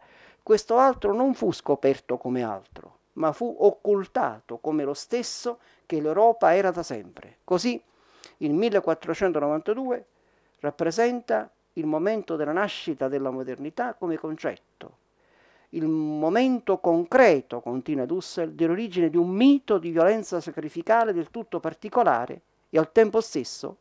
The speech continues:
un processo di occultamento del non europeo. Strettamente legata alla filosofia della liberazione, costituente anche una sua anima interna, è la ripresa del marxismo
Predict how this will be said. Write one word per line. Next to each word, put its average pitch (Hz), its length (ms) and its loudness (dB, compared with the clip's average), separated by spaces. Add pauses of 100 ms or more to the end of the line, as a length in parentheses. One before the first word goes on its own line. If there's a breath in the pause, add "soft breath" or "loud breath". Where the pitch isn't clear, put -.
un 190 160 -4
processo 196 720 -4 (240 soft breath)
di 180 300 -4
occultamento 190 1300 0
del 143 400 -2
non 151 420 2
europeo. 120 640 -4 (2000 soft breath)
Strettamente 226 720 2
legata 165 480 2
alla 135 140 -2
filosofia 151 560 -2
della 131 160 -4
liberazione, 135 720 -4
costituente 147 800 -4
anche 151 240 -2
una 139 140 -8
sua 165 260 -2
anima 131 240 -4
interna, 131 600 -8 (460)
è 202 220 2
la 156 100 0
ripresa 180 460 -2
del 143 100 -4
marxismo 131 920 -6